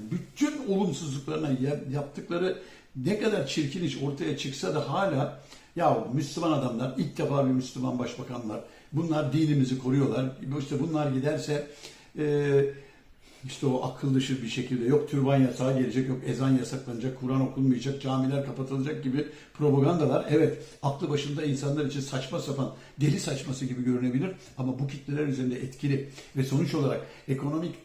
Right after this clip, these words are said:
e, açıdan ne kadar zora girerse girsin iktidara olan bağımlılık artıyor. Şimdi bu hiç etkili değil, hayır demiyorum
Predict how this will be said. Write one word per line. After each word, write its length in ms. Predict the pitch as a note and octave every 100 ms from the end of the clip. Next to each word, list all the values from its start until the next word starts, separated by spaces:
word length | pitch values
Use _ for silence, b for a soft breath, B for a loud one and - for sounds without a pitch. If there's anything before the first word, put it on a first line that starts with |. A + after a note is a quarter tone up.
| -
e, 380 | C3+ C3 B2+ B2+
açıdan 560 | B2+ C#3 B2 A#2 A2+
ne 140 | D#3 G#3+
kadar 260 | E3 C3+
zora 260 | B2+ C3+ B2+
girerse 420 | A#2+ A#2+ A#2 A#2+
girsin 480 | A2 B2 - F#3 - B B D3
iktidara 440 | C3+ C#3+ C3 C#3
olan 300 | D3+ B2+ B2
bağımlılık 360 | B2 A#2 A2+ -
artıyor. 580 | G#2+ - - - E3 C3 - B B B B - C3 - - -
Şimdi 400 | - G#3+ G#3 C#3
bu 140 | G#3+ G#3+ F#3
hiç 200 | G3 F#3
etkili 400 | C#3+ - D#3+ D3
değil, 160 | F3
hayır 500 | C3 D#3 F#3+ D#3+ A#2+
demiyorum 380 | C#3+ F#3 D3+ A2+